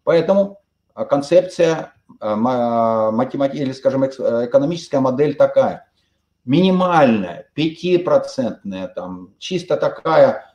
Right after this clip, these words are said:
скажем так, э, для устойчивости компании прибыль закладывается при строительстве, но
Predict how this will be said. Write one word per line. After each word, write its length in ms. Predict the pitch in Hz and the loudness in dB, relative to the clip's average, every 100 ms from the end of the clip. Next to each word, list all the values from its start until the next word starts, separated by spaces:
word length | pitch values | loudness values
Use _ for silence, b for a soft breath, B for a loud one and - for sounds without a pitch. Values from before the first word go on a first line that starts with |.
| _ | _
скажем 340 | - 131 131 127 | -8 -4 -2 0
так, 320 | 143 139 - | 2 2 2
э, 220 | 113 104 | 2 2
для 460 | 117 143 151 143 - _ | 2 2 2 -4 -12 _
устойчивости 880 | 147 147 - 180 160 - 143 131 127 | -12 -8 2 4 4 0 -4 -4 -6
компании 800 | - 131 127 139 117 101 95 _ | -2 -2 0 2 2 2 -6 _
прибыль 340 | - 143 123 101 | -6 -4 -2 0
закладывается 880 | 110 - 117 104 92 90 85 90 - | 0 0 0 0 -2 -6 -8 -18 -10
при 140 | 123 117 | -6 -6
строительстве, 960 | - - 185 180 - 147 - - - _ _ _ _ _ _ _ _ _ - | -6 -4 0 0 0 -4 -4 -18 -20 _ _ _ _ _ _ _ _ _ 0
но 600 | 156 214 208 - - | 6 8 6 2 -12